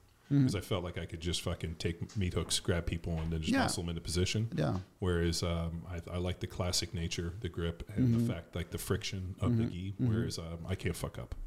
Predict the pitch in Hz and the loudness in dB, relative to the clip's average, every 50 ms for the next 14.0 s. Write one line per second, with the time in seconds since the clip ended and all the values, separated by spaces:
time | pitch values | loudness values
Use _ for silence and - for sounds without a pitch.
0 | - - - 277 240 196 139 - 139 131 120 131 131 120 139 139 113 117 110 104 | -10 -10 -4 0 0 0 2 4 2 4 4 4 2 2 2 2 2 2 0 0
1 | 104 - 107 104 - 131 120 131 139 131 127 117 110 110 131 147 185 135 113 110 | 0 0 -2 0 4 4 6 6 6 6 6 4 6 6 4 4 4 4 2 2
2 | 107 101 92 101 101 98 95 95 98 95 110 110 104 - - 104 92 - - 85 | 0 0 0 0 -2 -2 -2 -2 -2 0 0 -2 -2 -2 -4 -4 -4 -4 -4 -6
3 | - 85 101 123 143 127 - - - - - - _ _ _ - 117 110 117 117 | -4 -2 0 2 2 2 2 -2 -8 -16 -20 -20 _ _ _ -2 0 0 0 0
4 | - 107 110 151 160 156 139 117 107 - 113 104 123 120 117 113 - - 151 156 | 0 0 0 2 4 4 4 4 2 0 0 2 4 4 4 4 4 6 6 6
5 | 143 123 101 98 - 113 110 104 - 123 120 117 110 107 117 117 110 101 104 107 | 6 6 2 0 -2 0 0 0 2 0 0 2 0 2 2 2 2 2 0 0
6 | 123 123 104 - - - - - _ _ _ - - 113 113 120 117 107 101 101 | 0 -2 -2 -4 -10 -14 -18 -18 _ _ _ -4 0 2 2 4 2 2 0 -2
7 | 98 107 95 - - - - - - 107 104 117 110 - - - - - - - | -2 -2 -4 -6 -8 -14 -12 -4 -4 -2 0 -2 -2 -4 -6 -10 -10 -12 -12 -18
8 | - - - _ - 110 95 - 98 107 117 120 120 104 - 110 101 - - - | -20 -20 -20 _ -8 -8 -6 -4 -2 0 2 2 2 2 0 -2 -2 0 6 8
9 | 175 175 165 - - 117 107 104 95 - - 120 117 - - - 139 110 - 95 | 8 8 6 4 2 2 2 2 0 0 0 -2 -2 -2 -2 -4 -4 -2 -2 -4
10 | 104 98 95 98 120 117 107 98 87 - - - - 156 170 165 131 104 73 - | -6 -6 -4 -2 0 0 0 0 -4 -6 -6 0 2 4 4 4 4 2 0 -4
11 | - - 87 78 90 - - 110 127 131 127 120 101 98 90 95 92 - 104 113 | -6 -6 -6 -6 -8 -6 -4 -2 -2 0 0 0 -2 -4 -6 -6 -6 -4 -2 -2
12 | 131 143 - - 117 90 82 - 69 - - - 117 110 117 117 113 104 101 101 | -2 -2 -2 -2 -4 -4 -4 -6 -6 -6 -6 -4 -2 0 0 0 0 0 0 0
13 | 107 117 123 123 104 98 92 78 90 110 113 - - - - - - - - | 0 2 2 0 0 0 -2 0 0 0 0 -2 -4 -6 -8 -10 -10 -16 -20